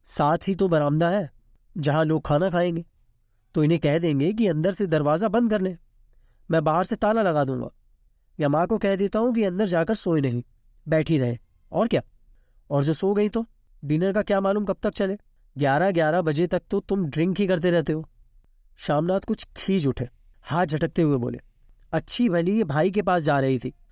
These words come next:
तुमने यूं ही खुद अच्छा बनने के लिए बीच में टांग अड़ा दी। वाह,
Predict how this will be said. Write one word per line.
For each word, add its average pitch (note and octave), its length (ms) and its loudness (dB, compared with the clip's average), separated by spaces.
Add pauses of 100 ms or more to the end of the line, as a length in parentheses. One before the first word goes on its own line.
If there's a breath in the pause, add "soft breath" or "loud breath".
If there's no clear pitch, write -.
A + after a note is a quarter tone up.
(140)
तुमने A3 180 0
यूं G3+ 340 0
ही A#3+ 100 4
खुद G3 200 -2
अच्छा G3 280 0
बनने E3+ 320 0
के E3 140 0
लिए F3+ 160 0
बीच E3+ 280 -2
में F3+ 100 2
टांग D3 160 2
अड़ा A#2+ 180 0
दी। A#2 120 -6 (540)
वाह, D#3 520 2